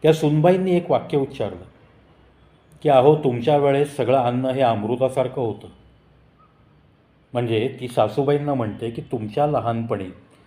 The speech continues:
तुम्ही जेव्हा याच्या वयाच्या होता, तेव्हा तुमच्या वेळेस सगळं अमृतासमान तुमच्या पोटात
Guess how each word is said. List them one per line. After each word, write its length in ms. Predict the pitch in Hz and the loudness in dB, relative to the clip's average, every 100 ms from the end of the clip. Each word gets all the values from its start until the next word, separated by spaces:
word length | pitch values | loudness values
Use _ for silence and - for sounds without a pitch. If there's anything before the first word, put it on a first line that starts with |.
| _ 123 | _ -4
तुम्ही 220 | 120 147 | -2 2
जेव्हा 260 | 143 143 | 4 6
याच्या 280 | 147 120 135 | 6 4 2
वयाच्या 440 | 120 107 107 110 107 | 2 2 0 -2 -6
होता, 340 | 98 98 90 - _ _ _ _ _ _ - | -8 -12 -18 -20 _ _ _ _ _ _ -2
तेव्हा 260 | 113 139 | 0 0
तुमच्या 380 | 151 123 107 139 | 0 -4 -4 -2
वेळेस 400 | 139 117 147 - | 0 0 -2 -6
सगळं 280 | 107 113 151 - | -6 -4 -6 -8
अमृतासमान 760 | 107 107 135 160 160 113 131 | -8 -6 -4 -4 -4 -4 -4
तुमच्या 340 | 180 156 139 147 | -4 -6 -8 -8
पोटात 300 | 123 110 | -6 -4